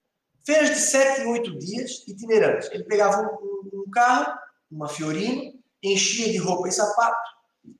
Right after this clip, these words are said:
ia lá pra União da, União da Vitória, Curitiba, ah, Lages, onde tinha feira itinerante, ele fazia as feiras. No verão,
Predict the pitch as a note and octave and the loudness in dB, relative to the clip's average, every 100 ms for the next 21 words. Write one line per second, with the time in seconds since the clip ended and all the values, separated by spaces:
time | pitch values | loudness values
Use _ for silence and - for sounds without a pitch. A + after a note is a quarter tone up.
0 | _ - B3 A3 G#3+ G#3+ G#3 G3 G3 F3+ | _ -2 4 6 6 6 4 4 2 2
1 | F3+ F3+ F3+ F3+ - - F#3 G3+ F#3+ - | 0 0 0 -2 -4 -6 0 4 4 2
2 | - D3 - - F#3 G3+ D3+ B2+ B2+ - | -2 -8 -10 -14 -8 -6 -6 -4 -2 -4
3 | - - C#3 D3 D3 C#3 F#3 G#3 - D#3 | -10 -12 -2 2 2 4 4 6 4 2
4 | C#3+ C3+ - - B3 C4 B3+ A#3+ A3+ - | -2 -6 -8 0 0 2 -2 -4 -4 0
5 | F#3+ F#3 F3+ F#3+ G#3 G#3+ C4 - - _ | 2 2 -2 0 2 4 2 -2 -10 _
6 | _ - G3+ - G#3+ G3 F#3 G#3+ G#3+ C#3+ | _ 2 2 4 2 2 2 0 0 -2
7 | A#2+ - _ _ _ _ _ _ A#3+ D4 | -6 -10 _ _ _ _ _ _ 0 4
8 | A#3 G#3 B3 C4+ - - | 6 6 6 4 2 -2